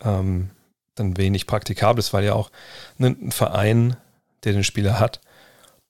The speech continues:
wird den ja auch eigentlich nur gehen lassen,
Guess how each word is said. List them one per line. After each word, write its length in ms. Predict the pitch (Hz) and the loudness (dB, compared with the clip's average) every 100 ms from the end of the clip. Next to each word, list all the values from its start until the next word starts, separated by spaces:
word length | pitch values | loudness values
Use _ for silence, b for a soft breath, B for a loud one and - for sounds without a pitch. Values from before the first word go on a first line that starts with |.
| _ _ _ _ _ | _ _ _ _ _
wird 320 | - 107 113 - | -4 2 2 2
den 180 | 104 | 2
ja 120 | 107 107 | 2 0
auch 200 | 101 - | -4 -2
eigentlich 340 | 104 107 101 | -2 0 0
nur 340 | 101 110 120 | 2 2 2
gehen 340 | 98 107 110 110 | 2 2 4 4
lassen, 480 | 107 110 - 113 | 2 2 0 -4